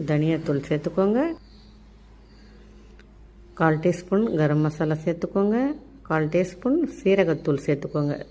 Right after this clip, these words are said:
சேர்த்துட்டு இதை நல்லா மிக்ஸ் பண்ணி விட்டுக்கோங்க.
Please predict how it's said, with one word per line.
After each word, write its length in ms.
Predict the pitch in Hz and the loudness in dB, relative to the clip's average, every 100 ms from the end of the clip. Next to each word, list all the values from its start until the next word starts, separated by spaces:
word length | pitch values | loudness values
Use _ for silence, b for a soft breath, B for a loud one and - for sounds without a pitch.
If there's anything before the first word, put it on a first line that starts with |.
| - | -6
சேர்த்துட்டு 400 | 165 160 160 170 254 196 | -2 -2 -4 -2 0 0
இதை 160 | 147 143 147 | 0 -2 0
நல்லா 320 | 160 196 226 175 | -2 -2 -2 -2
மிக்ஸ் 220 | 147 - 170 | -4 -4 -2
பண்ணி 180 | 160 156 | 0 0
விட்டுக்கோங்க. 540 | 156 165 185 196 | -2 -2 -2 -2